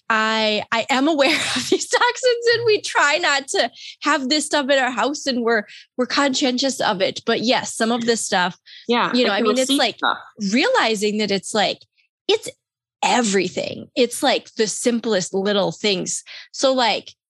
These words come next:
Speaker 1: like now, like I'm rethinking like everything. So my father-in-law got a police, had a police officer show up to his house because somebody accused him of stealing gas. And then he pulled the receipt out of his pocket and said,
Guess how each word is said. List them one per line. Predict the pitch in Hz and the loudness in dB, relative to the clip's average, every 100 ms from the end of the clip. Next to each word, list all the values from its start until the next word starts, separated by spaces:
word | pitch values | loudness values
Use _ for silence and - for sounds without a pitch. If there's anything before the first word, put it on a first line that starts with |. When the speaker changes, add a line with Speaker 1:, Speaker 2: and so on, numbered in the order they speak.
| _ - | _ -4
Speaker 1:
like | 247 | 0
now, | 220 208 208 262 | 2 2 2 2
like | 302 226 - - - | 0 -2 -4 -8 -4
I'm | 247 196 | -2 0
rethinking | 202 202 202 202 196 185 175 | 0 0 -2 0 0 -2 -4
like | - - | -8 -6
everything. | 202 302 302 - - - | -2 0 0 -2 -6 -8
So | - 311 262 226 | -4 0 2 2
my | 208 214 | 0 -2
father-in-law | 277 320 370 180 160 113 - 65 - _ _ _ - | 0 0 2 0 -2 -4 -4 -6 -10 _ _ _ -6
got | 220 220 202 196 190 - - | 0 0 0 0 -2 -6 -6
a | 190 | -6
police, | - 233 240 | -2 -2 0
had | 202 190 | -2 -2
a | |
police | 214 208 | -2 0
officer | 156 - 165 | -2 -2 -4
show | 180 202 | -2 0
up | 185 | -2
to | - | -4
his | 175 185 | -6 -4
house | - - - - _ _ _ | -4 -6 -10 -10 _ _ _
because | - 214 226 196 190 185 185 170 185 - - | -2 -2 0 0 0 0 0 0 -4 -6 -10
somebody | - 214 214 240 247 | -4 0 0 2 2
accused | 226 214 202 - | 0 0 0 0
him | 185 | -2
of | 180 170 | -2 -4
stealing | - 185 156 | -4 -2 -2
gas. | 139 233 - - - - - - - | 0 0 -2 -8 -14 -16 -18 -18 -2
And | 233 | 0
then | 226 | 2
he | 214 240 | 0 -2
pulled | - 233 208 | -2 0 0
the | 185 | 0
receipt | 196 - - - | 0 0 -2 0
out | 220 | 0
of | |
his | 190 - | 0 -2
pocket | 311 392 196 170 - | -2 0 0 -2 -2
and | 196 175 | -2 0
said, | 220 190 185 185 | 2 2 2 -2